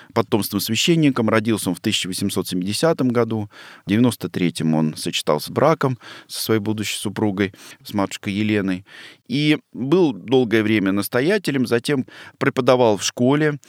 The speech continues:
Что самое интересное, сохранились аттестаты за его подписью восемнадцатого, девятнадцатых годов, то есть уже после декрета об отделении церкви от школы, он был преподавателем гуманитарных дисциплин, все равно оставался там, потому что он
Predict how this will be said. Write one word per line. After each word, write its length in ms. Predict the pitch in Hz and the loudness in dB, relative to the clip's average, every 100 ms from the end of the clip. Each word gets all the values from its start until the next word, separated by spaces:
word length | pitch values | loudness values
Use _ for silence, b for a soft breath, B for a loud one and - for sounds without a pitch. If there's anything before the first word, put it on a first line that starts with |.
| B | B
Что 200 | - - | -14 -8
самое 240 | 113 123 120 | 2 2 2
интересное, 340 | 123 160 - | 0 -2 -2
сохранились 580 | 110 120 120 123 117 107 | -4 0 2 2 0 -2
аттестаты 540 | 107 113 - 123 104 | -4 -4 0 0 0
за 100 | 95 | -2
его 200 | 107 107 | -2 -2
подписью 800 | 113 170 - 117 104 92 80 60 - - | -2 -4 -4 -6 -4 -2 -4 -8 -12 -10
восемнадцатого, 680 | - 95 117 135 139 - 101 | -8 -6 0 0 0 -2 -6
девятнадцатых 520 | 98 104 113 107 101 | -4 -2 -2 -2 -2
годов, 340 | 101 117 82 - | 0 0 -2 -2
то 80 | |
есть 140 | 85 95 | -6 -4
уже 160 | 92 | -6
после 420 | - 117 - 95 - B B | -4 -4 -2 -6 -6 B B
декрета 480 | 95 113 120 101 90 | -2 0 0 0 0
об 100 | 85 | -2
отделении 520 | 90 104 101 90 87 | -2 0 2 0 -2
церкви 380 | - 120 95 - | 0 0 2 2
от 140 | 90 92 | 0 0
школы, 500 | - 175 180 113 - B B B - | 0 2 2 0 -4 B B B -2
он 280 | 131 160 - | 0 0 -2
был 260 | 95 135 | 0 0
преподавателем 720 | - - 92 101 117 107 101 | 0 -4 2 2 2 2 2
гуманитарных 720 | 92 113 117 120 117 82 76 71 | 2 4 4 4 2 0 0 -4
дисциплин, 480 | 90 - - 160 185 | -8 -4 -2 0 0
все 140 | 107 | 0
равно 320 | 104 104 95 - - | 0 2 0 -4 -6
оставался 440 | - - 104 98 | -2 0 0 2
там, 140 | 175 180 | 2 2
потому 220 | 131 135 | 2 2
что 160 | - | 2
он 140 | 127 | 0